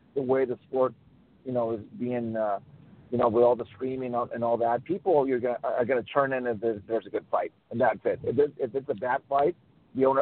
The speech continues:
already know the outcome. You don't care. I think I don't care anymore. Uh, I used to watch every single fight. I don't anymore, and I've told you guys in the past that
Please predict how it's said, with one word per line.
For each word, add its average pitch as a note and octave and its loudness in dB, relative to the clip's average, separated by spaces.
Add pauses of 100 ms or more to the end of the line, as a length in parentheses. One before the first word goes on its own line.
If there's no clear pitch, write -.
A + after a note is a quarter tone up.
already C3 4
know B2 -4
the A2 -8
outcome. C3 -6 (200)
You C#3 -2
don't A#2 -4
care. A2+ 4
I A#2+ 2
think B2 -4 (280)
I D3+ 6
don't C#3 -4
care C3 -2
anymore. A2 -10 (460)
Uh, A2+ -6 (220)
I A#2+ 0
used C#3 0
to C3 -4
watch B2 2 (160)
every C#3+ 0 (100)
single C3 -12
fight. A#2+ -10 (360)
I C#3 -2
don't C3+ -4 (180)
anymore, A#2 -6
and A2 -6
I've A#2+ -2
told C3 0
you C3 -4
guys B2 2
in A#2 -12
the A2 -8
past A#2+ 2
that A2+ 0